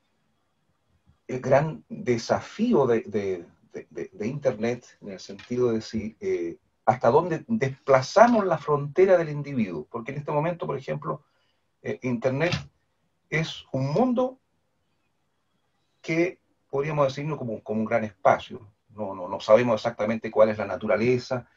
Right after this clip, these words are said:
cuál es la estructura de ese espacio, pero digamos un espacio donde el individuo parece que se va arrinconando, eh, se va,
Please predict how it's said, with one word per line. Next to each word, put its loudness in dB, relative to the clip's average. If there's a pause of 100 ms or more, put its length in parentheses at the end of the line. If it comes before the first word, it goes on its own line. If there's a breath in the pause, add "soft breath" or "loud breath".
(120)
cuál -2
es 0
la -2
estructura -6
de 2
ese -6
espacio, 2
pero -2
digamos -2 (180)
un -4
espacio -2 (1120 loud breath)
donde 4
el 0
individuo 0
parece 2
que -4
se -6
va 6 (100)
arrinconando, 2
eh, -2
se -4
va, 6